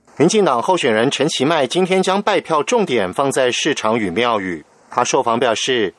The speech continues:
行程安排要与市民多接触，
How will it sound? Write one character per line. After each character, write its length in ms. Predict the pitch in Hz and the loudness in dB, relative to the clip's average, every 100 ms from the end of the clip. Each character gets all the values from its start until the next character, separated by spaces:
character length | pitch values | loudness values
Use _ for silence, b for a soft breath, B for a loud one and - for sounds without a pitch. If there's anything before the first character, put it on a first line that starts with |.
| _ | _
行 220 | - 170 226 | -4 -2 0
程 180 | 175 | 0
安 160 | 185 208 | 0 0
排 240 | 208 117 135 | 0 -2 0
要 200 | 196 147 | 0 -2
与 100 | 90 | -4
市 260 | - 202 | -4 -2
民 220 | 143 101 | 0 0
多 160 | 127 175 | 0 0
接 220 | 185 196 | 0 -2
触， 360 | 202 - 131 | -2 0 0